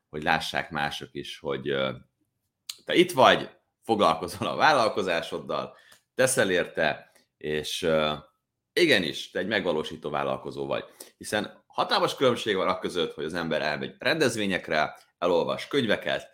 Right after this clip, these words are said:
megnéz videókat, és jegyzetel, és a között, hogy fogja, és megvalósítja azokat a dolgokat, amiket lát. Egy milliárdos vállalkozó mondta nekem egyszer, hogy „Balázs, én nem értem az embereket.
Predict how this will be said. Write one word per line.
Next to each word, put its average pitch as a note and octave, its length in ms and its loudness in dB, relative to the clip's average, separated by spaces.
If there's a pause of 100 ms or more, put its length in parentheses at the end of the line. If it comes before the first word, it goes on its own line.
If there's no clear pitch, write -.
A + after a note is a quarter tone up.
(120)
megnéz D#2 460 -2
videókat, D3 600 2 (220)
és - 220 -16
jegyzetel, F#3 720 -4 (1160)
és - 100 -20
a A#2+ 140 0
között, F#2+ 380 -4
hogy - 200 -12
fogja, D3 540 0
és - 120 -12
megvalósítja F2 720 0
azokat D#2+ 220 -6
a C2+ 60 -10
dolgokat, G2+ 640 4 (260)
amiket D2 380 -12
lát. C2 400 -2 (680)
Egy - 140 -6
milliárdos A#2+ 460 4
vállalkozó E2 580 2
mondta D#2 280 -6
nekem C2 340 -6
egyszer, - 560 -2
hogy C#2+ 320 -10
„Balázs, F#2 440 0 (840)
én - 100 -4
nem G3+ 120 2
értem D#3 260 4
az C#3+ 120 2
embereket. F#2 640 -2